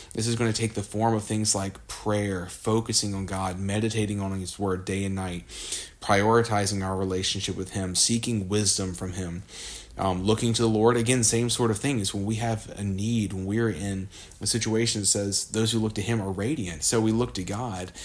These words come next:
And, um, you know, that makes me think about even when Moses was up on the mountain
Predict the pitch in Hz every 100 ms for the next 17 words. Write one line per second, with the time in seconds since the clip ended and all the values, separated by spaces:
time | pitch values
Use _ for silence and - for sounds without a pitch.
0 | - - - 90 98 95 92 92 87 85
1 | 90 - - - - - - - - 165
2 | 170 165 170 175 185 143 127 - - -
3 | - 123 135 123 107 101 110 117 113 110
4 | 101 98 92 87 87 131